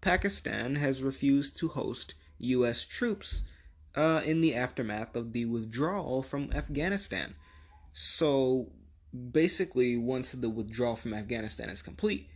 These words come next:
uh, the U S is gonna get ejected wholesale from Pakistan as well. To which I say, excellent. Yes,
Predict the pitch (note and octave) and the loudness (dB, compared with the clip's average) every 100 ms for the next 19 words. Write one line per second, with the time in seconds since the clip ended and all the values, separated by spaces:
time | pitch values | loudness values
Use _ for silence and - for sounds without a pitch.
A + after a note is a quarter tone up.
0 | - - - - - B2+ C3 B2+ B2+ B2+ | -20 -20 -20 -10 -4 0 2 2 2 2
1 | D3 C#3 G#2+ B2 - A#2+ A#2 A#2 A#2 - | 2 2 2 0 -2 -4 -4 -2 -4 -6
2 | - - B2+ A2+ C3 C3+ - A#2 - - | -4 2 2 4 2 2 0 -4 -4 -12
3 | - C#3+ C3 - A#2+ A#2 A#2 A2 G#2+ - | -2 2 2 0 -2 -2 -4 -8 -6 -8
4 | F#3 A#2+ - G#2+ F#2+ A#2 - B2+ C3 E2+ | -6 -6 -6 -8 -8 -10 -12 -8 -6 -8
5 | - - - - - - - - - - | -12 -20 -20 -20 -20 -20 -20 -20 -20 -20
6 | - - - - - - - A#2 A2+ - | -20 -20 -20 -20 -20 -10 -4 -2 0 -2
7 | - F#3 G3 - A2 A2+ F3+ F#3 F3+ - | 2 2 2 2 0 0 -2 -4 -8 -18
8 | - - - - - - B2 - - D#2+ | -20 -20 -20 -20 -12 -2 -2 -2 -8 -10
9 | C2+ - - - - - - - G#2+ G#2 | -10 -12 -12 -14 -18 -20 -18 -12 -8 -8
10 | - - - - | -6 -4 -4 -4